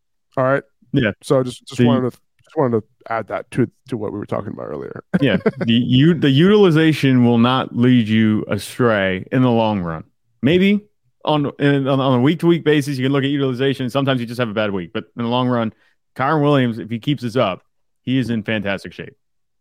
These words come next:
Speaker 1: All right. So where are we putting Zach Moss, man? Um, you know, he's in, he's in Ba-, Baltimore this week. The Ravens are favored by seven and a half. Okay. Uh, this might be a negative game script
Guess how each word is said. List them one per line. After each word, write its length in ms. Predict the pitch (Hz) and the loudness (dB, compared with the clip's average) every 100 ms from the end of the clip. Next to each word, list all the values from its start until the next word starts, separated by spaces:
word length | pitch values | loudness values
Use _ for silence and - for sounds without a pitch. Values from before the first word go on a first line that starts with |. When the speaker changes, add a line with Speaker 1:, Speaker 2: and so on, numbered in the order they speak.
| - _ _ _ _ _ _ _ _ _ _ _ _ - | -20 _ _ _ _ _ _ _ _ _ _ _ _ -4
Speaker 1:
All 80 | 147 | -4
right. 120 | 123 | -2
So 100 | 151 | -2
where 160 | 151 | 0
are 40 | 247 | 0
we 60 | |
putting 240 | 262 208 165 | 2 0 0
Zach 300 | 156 151 131 | 0 0 0
Moss, 260 | 131 117 | -2 -2
man? 560 | 107 101 - - - - _ | -8 -12 -12 -14 -20 -20 _
Um, 420 | - 139 131 120 - _ | -2 0 0 -4 -10 _
you 100 | - | 0
know, 160 | 151 131 | 2 2
he's 280 | 147 151 - | 0 -4 -8
in, 240 | - 156 - | -6 -6 -6
he's 220 | - 147 | -8 -4
in 120 | 180 175 | -4 0
Ba-, 200 | 185 165 | -2 -2
Baltimore 480 | 139 165 180 170 170 | -4 -6 -4 -4 -4
this 200 | 165 - | -4 -2
week. 200 | 165 185 _ _ _ _ - | -4 -4 _ _ _ _ -8
The 80 | 131 | -2
Ravens 360 | 143 170 156 | -2 -2 -6
are 40 | 147 | -8
favored 340 | - 156 143 | -8 -8 -8
by 80 | 135 | -10
seven 320 | - 151 135 | -8 -8 -8
and 120 | 127 | -8
a 40 | 117 | -8
half. 420 | 127 143 170 _ _ _ _ _ _ _ _ - | -8 -8 -10 _ _ _ _ _ _ _ _ -8
Okay. 440 | 135 151 156 175 _ - | -4 0 0 -2 _ -8
Uh, 300 | - 139 135 | -2 2 2
this 220 | 135 135 | 0 -4
might 200 | 139 160 | -2 -2
be 220 | 165 175 - | -4 -10 -4
a 140 | 143 | -2
negative 400 | 143 143 139 117 | 0 0 -2 -6
game 200 | 123 127 | -6 -6
script 420 | 127 107 92 - | -6 -10 -10 -18